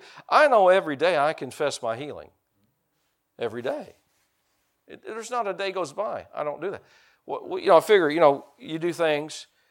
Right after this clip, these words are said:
on a regular basis sometimes to keep yourself healthy,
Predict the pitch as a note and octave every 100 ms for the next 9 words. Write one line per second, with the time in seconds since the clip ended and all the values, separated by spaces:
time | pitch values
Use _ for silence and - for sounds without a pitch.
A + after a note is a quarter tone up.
0 | _ _ _ _ _ - C#3+ C3 D3 C#3+
1 | C3 C3+ C#3 C3 - D#3 D#3 C#3 C3 A2+
2 | D3 - A#2+ C3+ B2 A2+ A#2+ A#2 A#2 -
3 | C#3